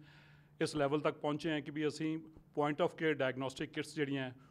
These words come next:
ਉਹ ਆਪਣੀ ਆਪ ਡਿਵੈਲਪ ਕਰਨੀਆਂ ਸ਼ੁਰੂ ਕੀਤੀਆਂ, ਉਹਨਾਂ ਨੂੰ ਪੈਟੈਂਟ ਕੀਤਾ ਤੇ ਉਹਨੂੰ ਮਾਰਕੀਟ 'ਚ ਲੈ ਕੇ ਆਏ।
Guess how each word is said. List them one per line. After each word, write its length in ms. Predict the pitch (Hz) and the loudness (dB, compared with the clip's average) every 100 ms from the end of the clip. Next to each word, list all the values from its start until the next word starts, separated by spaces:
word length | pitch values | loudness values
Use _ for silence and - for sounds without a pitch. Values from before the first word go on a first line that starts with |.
| - - | -20 -6
ਉਹ 380 | 156 139 151 156 151 | -2 2 2 0 -4
ਆਪਣੀ 240 | 127 170 | -2 2
ਆਪ 180 | 175 156 | 2 2
ਡਿਵੈਲਪ 240 | 143 143 | 0 0
ਕਰਨੀਆਂ 240 | 143 143 143 | -2 -2 -2
ਸ਼ੁਰੂ 200 | 143 139 | -4 -8
ਕੀਤੀਆਂ, 460 | 131 123 135 143 143 | -8 -8 -8 -8 -8
ਉਹਨਾਂ 180 | 143 143 | -6 -4
ਨੂੰ 100 | 143 | -4
ਪੈਟੈਂਟ 360 | 143 131 170 | -4 -2 -2
ਕੀਤਾ 400 | - 135 131 127 123 - | -4 -6 -4 -6 -10 -8
ਤੇ 60 | 151 | -4
ਉਹਨੂੰ 140 | 147 | -2
ਮਾਰਕੀਟ 300 | 135 120 127 | -2 -2 -6
'ਚ 80 | 127 | -10
ਲੈ 100 | 120 | -10
ਕੇ 160 | 120 | -10
ਆਏ। 100 | 104 | -14